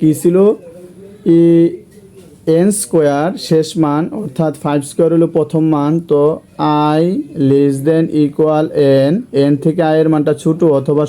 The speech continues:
সমান, এই শর্তটা যদি সঠিক হয় অর্থাৎ ইয়েস হয়, তাহলে আমরা যোগফল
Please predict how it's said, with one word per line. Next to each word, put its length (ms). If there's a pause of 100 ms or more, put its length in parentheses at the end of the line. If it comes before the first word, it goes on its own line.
সমান, 320 (720)
এই 80 (100)
শর্তটা 440 (120)
যদি 160 (120)
সঠিক 300 (120)
হয় 280 (460)
অর্থাৎ 320 (120)
ইয়েস 260 (120)
হয়, 220 (140)
তাহলে 300 (100)
আমরা 200 (1700)
যোগফল 580